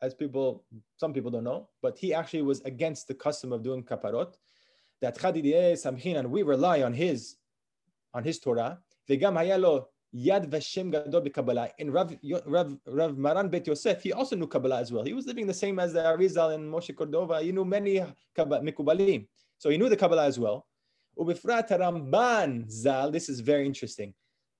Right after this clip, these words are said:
Even the Rambam, especially the Rambam, Shumara de Kabbalah, Yoter Me'arizal Ki Yadua. He knows more Kabbalah than Arizal. I don't think you'll ever find any Mekubal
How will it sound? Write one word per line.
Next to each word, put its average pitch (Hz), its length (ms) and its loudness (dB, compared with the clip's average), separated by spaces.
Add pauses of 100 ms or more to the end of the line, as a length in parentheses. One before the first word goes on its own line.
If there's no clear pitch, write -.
(800)
Even 214 220 2
the 180 60 4
Rambam, 156 840 2
especially 214 420 0
the 165 80 0
Rambam, 160 300 4
Shumara 190 640 0
de 202 80 4
Kabbalah, 165 760 0
Yoter 190 460 4
Me'arizal 214 600 2
Ki 156 140 -4
Yadua. 131 420 0 (240)
He 262 200 -4
knows 240 260 4
more 247 180 6
Kabbalah 214 400 2
than 190 120 4
Arizal. 160 560 4
I 175 80 2
don't 190 160 0
think 180 100 -2
you'll 160 140 2
ever 147 100 -4
find 139 200 -2
any 165 220 -4
Mekubal 139 580 0